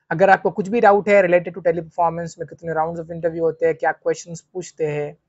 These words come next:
अप्लाई करने के बाद कितने दिन में रिस्पॉन्स आता है, so वीडियो के डिस्क्रिप्शन बॉक्स में मैंने teleperformance का डिस्कशन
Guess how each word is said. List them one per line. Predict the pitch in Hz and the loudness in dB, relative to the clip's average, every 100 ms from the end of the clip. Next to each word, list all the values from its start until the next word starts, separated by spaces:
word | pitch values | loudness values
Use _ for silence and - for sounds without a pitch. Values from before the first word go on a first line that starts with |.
| _ _ _ _ _ _ _ | _ _ _ _ _ _ _
अप्लाई | 147 185 190 | -6 4 4
करने | 196 190 185 | 6 0 0
के | 180 | 0
बाद | 156 151 151 _ _ _ _ _ _ _ | 2 2 0 _ _ _ _ _ _ _
कितने | 175 233 | 0 4
दिन | 220 | 4
में | 220 208 | 4 0
रिस्पॉन्स | 190 - 208 208 170 | 0 -2 -2 0 -2
आता | 151 151 | 0 0
है, | 151 151 | -2 -2
so | 147 - 135 139 | -4 -8 -14 -6
वीडियो | 190 202 | -2 -2
के | 196 | 0
डिस्क्रिप्शन | 185 165 202 175 202 175 | -4 -6 -8 -8 -10 -2
बॉक्स | 180 175 185 | -2 -2 -10
में | 185 | -8
मैंने | 165 156 | -6 -6
teleperformance | 160 160 165 175 175 180 - | -6 -8 -6 -4 -4 -6 -6
का | 160 | -6
डिस्कशन | 156 - 180 175 190 185 | -4 -2 0 0 -4 -14